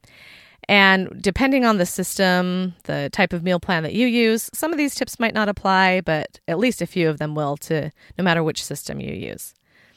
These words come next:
The first tip I have is pick a specific day of the week and time that you can commit to meal planning. Don't just wait until you feel like it <laughs> or until you're already heading to the grocery store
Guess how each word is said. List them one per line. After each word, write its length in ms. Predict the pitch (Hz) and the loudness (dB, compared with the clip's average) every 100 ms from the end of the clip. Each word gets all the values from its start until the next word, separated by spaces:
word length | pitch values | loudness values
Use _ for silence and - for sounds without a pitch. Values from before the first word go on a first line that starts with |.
| _ _ _ | _ _ _
The 80 | 233 | -2
first 320 | - 320 - | 0 -2 0
tip 140 | 359 | 0
I 80 | 311 | 2
have 380 | 233 196 175 180 | 2 4 4 4
is 400 | - 196 202 - | 2 2 2 -4
pick 300 | - 285 - | -2 -2 0
a 60 | 381 | -4
specific 640 | - 339 - 240 240 - | -2 -4 -2 -2 -2 0
day 200 | 190 180 | 2 4
of 100 | 175 | 4
the 100 | 180 | -2
week 460 | 156 151 - - - - 196 | -2 -4 -8 -20 -20 -6 -2
and 300 | 180 180 - | 0 -2 -6
time 440 | - 220 196 180 | -2 2 4 2
that 120 | 170 | -2
you 100 | 175 | -6
can 200 | - 190 | -10 -10
commit 380 | - 208 208 - | -4 2 2 0
to 100 | - | -4
meal 180 | 175 156 | -4 -4
planning. 480 | - 135 90 76 - _ _ - - - _ _ | -4 -8 -8 -10 -14 _ _ -20 -20 -20 _ _
Don't 320 | 247 254 277 | 0 2 0
just 220 | 277 285 226 | -2 -4 -2
wait 480 | 190 190 208 - | 2 4 2 -2
until 280 | - 214 214 | -6 -2 0
you 120 | 220 | -2
feel 220 | 226 180 180 | 0 0 2
like 220 | 180 - | 0 2
it 440 | 185 180 - - - | 2 2 0 -8 -6
<laughs> 60 | |
or 300 | 196 202 196 | 0 2 2
until 340 | 196 202 - 220 | 2 0 0 2
you're 240 | 220 - | 2 4
already 480 | 185 226 226 226 226 | 4 4 2 2 0
heading 260 | 202 208 226 | 0 -2 -2
to 80 | |
the 60 | 196 | 0
grocery 360 | 202 196 - 214 | 0 0 -2 -4
store 640 | - 185 185 185 190 | -2 2 4 4 2